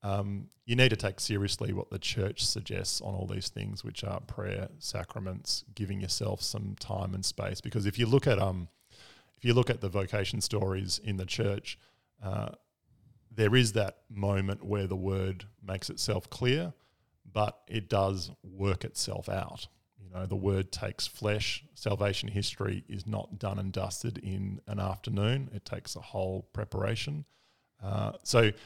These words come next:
you, you do need to be open to that moment,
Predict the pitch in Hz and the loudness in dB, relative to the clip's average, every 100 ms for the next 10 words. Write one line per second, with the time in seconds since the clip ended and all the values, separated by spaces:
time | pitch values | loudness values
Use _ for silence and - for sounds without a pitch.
0 | - - - 120 127 123 117 107 135 135 | -20 -20 -14 -8 -2 2 4 10 10 10
1 | 117 107 117 107 - 110 - 110 98 98 | 8 6 4 2 4 6 6 4 2 -2
2 | 104 101 110 160 | 0 2 2 0